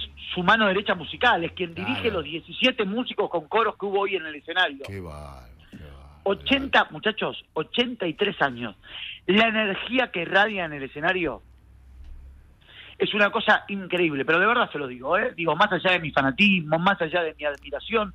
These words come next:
Speaker 1: ochenta y uno y ochenta y tres años.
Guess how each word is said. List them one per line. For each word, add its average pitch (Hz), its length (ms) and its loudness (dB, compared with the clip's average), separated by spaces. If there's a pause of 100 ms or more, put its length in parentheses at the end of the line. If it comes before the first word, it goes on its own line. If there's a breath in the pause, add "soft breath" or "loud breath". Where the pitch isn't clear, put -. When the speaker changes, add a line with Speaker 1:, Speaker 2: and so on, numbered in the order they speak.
(480)
Speaker 1:
ochenta 214 560 0
y 226 80 -2
uno 277 380 2
y 175 80 -6
ochenta 170 420 -4
y 156 80 -4
tres 214 280 0
años. 123 400 -6